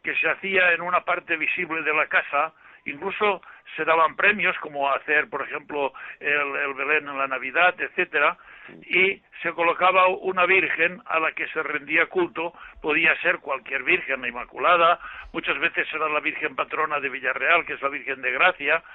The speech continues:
Speaker 2: Ujú.
Speaker 1: o había muchas, y entonces ese altarcito, pues, eh, tenía una cantidad de flores, sobre todo no podían faltar las rosas, y más en una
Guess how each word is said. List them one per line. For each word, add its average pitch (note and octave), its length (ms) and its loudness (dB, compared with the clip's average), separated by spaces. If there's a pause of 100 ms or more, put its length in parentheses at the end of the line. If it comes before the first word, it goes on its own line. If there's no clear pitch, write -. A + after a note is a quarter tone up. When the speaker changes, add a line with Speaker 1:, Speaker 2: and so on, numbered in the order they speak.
Speaker 2:
Ujú. F2 320 -12
Speaker 1:
o F3+ 220 -2
había F#3+ 360 2
muchas, G3 400 -2 (440)
y D#3+ 80 -2
entonces G3 360 0 (340)
ese F3 200 -2
altarcito, F#3+ 760 -2 (280)
pues, E3+ 160 -2 (240)
eh, C3 100 -8
tenía F3+ 360 0
una F#3 240 0
cantidad F3 400 0
de E3 80 2
flores, F3 420 2
sobre D#3 240 -2
todo F3 240 -2
no E3 100 -6
podían D#3+ 320 0
faltar D#3+ 360 0
las E3 160 4
rosas, D3+ 340 -2 (100)
y A#2+ 60 -4
más C3+ 180 0 (400)
en C#3+ 100 -8
una C#3+ 180 -2